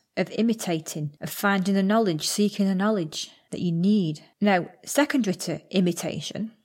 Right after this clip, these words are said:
we've got integration. And integration is where we put into practice the things we've learned. So the knowledge we've already learned,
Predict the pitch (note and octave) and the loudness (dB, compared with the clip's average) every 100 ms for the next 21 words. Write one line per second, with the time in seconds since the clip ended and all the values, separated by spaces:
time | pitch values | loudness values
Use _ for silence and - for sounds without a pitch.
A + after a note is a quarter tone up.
0 | - F3+ F#3 F3 - G#3+ A3 F#3+ E3+ F#3 | -4 -2 0 -2 2 2 2 0 0 2
1 | F#3+ - - - G3+ F#3+ - B3+ C4+ C4+ | 2 -2 -8 -6 -2 -2 -2 -2 0 0
2 | E3 F3 F3 E3 - - A3+ _ _ F#3 | -2 0 0 -2 -6 -6 -8 _ _ -2
3 | F3 F#3 F#3+ F#3+ F3+ F#3 F#3 F#3 - _ | 2 4 4 4 2 2 0 -4 -10 _
4 | - B3 - - G#3 - - - A3+ - | -2 0 0 -2 0 0 -2 -2 -2 -2
5 | - - - - - F3+ - F3 D#3+ E3+ | -6 -4 -8 -8 -8 -4 -2 -2 0 -2
6 | E3 E3+ F#3+ E3 - - - _ _ - | 0 0 2 0 -6 -12 -18 _ _ 0
7 | G3 F3+ F#3+ F#3 G#3+ G3+ G3 F#3 F#3 F3 | 2 2 2 4 4 4 2 4 4 2
8 | F3 E3+ D#3 B3 | 2 2 2 0